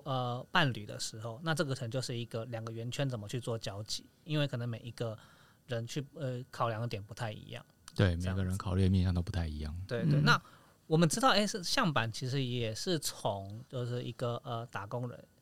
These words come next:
Speaker 1: 现在到一个不是打工人。
Speaker 3: 自由工作者。
Speaker 1: <laughs> 对，对，对，对。哎，那你自己是怎么，那时候，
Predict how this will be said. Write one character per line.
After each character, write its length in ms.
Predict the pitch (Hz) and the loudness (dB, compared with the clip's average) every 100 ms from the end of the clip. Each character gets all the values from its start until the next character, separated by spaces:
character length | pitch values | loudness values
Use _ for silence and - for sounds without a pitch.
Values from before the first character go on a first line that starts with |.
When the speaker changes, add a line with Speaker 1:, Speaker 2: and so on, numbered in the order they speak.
| _ | _
Speaker 1:
现 160 | - 131 | -12 -8
在 100 | 117 | -6
到 300 | 123 117 110 | -2 -2 -4
一 60 | 113 | -8
个 420 | 117 107 107 - - | -8 -8 -10 -14 4
不 120 | 170 | 8
是 120 | 151 | 10
打 60 | 143 | 8
工 140 | 143 | 6
人。 60 | 151 | 8
Speaker 3:
自 80 | 151 | 6
由 20 | |
工 60 | 135 | 6
作 0 | |
者。 160 | 131 - | 2 0
Speaker 1:
<laughs> 80 | - | 2
对， 80 | 151 | 10
对， 200 | 220 190 | 12 12
对， 180 | 208 | 10
对。 140 | 160 - | 6 4
哎， 80 | 269 | 6
那 80 | 196 | 6
你 100 | 131 | 6
自 100 | - | 2
己 100 | 127 | 0
是 60 | |
怎 100 | 127 | -2
么， 60 | 117 | -2
那 80 | 147 | 2
时 100 | - | 4
候， 120 | 123 | 4